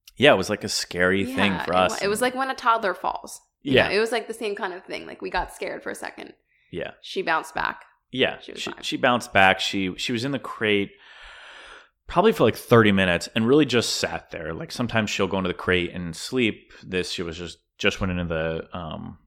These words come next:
Speaker 1: crate and sat there. She
Speaker 2: Yeah.
Speaker 1: didn't fall asleep. And, I mean, I think she was probably scared,
Speaker 2: She
Speaker 1: too.
Speaker 2: was.
Speaker 1: She was like, "What just happened?"
Speaker 2: Yeah.
Speaker 1: You know, shocked her.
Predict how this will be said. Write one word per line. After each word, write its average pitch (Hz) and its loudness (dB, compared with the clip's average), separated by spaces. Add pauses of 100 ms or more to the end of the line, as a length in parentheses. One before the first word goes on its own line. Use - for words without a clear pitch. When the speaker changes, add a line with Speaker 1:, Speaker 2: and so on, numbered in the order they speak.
(440)
Speaker 1:
crate 85 -2 (160)
and 80 -4 (140)
sat - -4
there. 90 -8
She - -6
Speaker 2:
Yeah. 92 -4
Speaker 1:
didn't 87 -10
fall 82 -2
asleep. - -12 (240)
And, 90 -6
I 120 0
mean, 139 2
I 127 8
think 143 -2
she - 0
was 151 2
probably 80 -6
scared, 85 -6
Speaker 2:
She 82 -10
Speaker 1:
too. 92 -4
Speaker 2:
was. 80 -2 (100)
Speaker 1:
She 90 -6
was 90 -4
like, 76 -6
"What 87 -2
just - -10
happened?" 82 -4
Speaker 2:
Yeah. 95 -2
Speaker 1:
You 87 -2
know, 85 -2
shocked - 2
her. 82 2